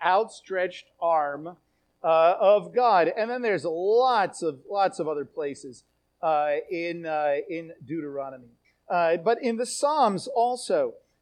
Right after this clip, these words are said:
in, uh, Psalm one hundred and thirty-six, uh,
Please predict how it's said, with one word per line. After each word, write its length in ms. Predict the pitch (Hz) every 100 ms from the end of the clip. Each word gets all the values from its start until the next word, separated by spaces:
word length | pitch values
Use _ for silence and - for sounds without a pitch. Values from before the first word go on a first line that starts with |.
| _
in, 420 | 208 208 214 214 202
uh, 180 | 185
Psalm 600 | 175 - 262 262 277 247
one 440 | 220 202 175 233 240
hundred 260 | 233 220
and 160 | 190 165
thirty-six, 920 | 220 214 196 - 208 156 - - - _ _ _ _
uh, 600 | 175 165 160 151 147 139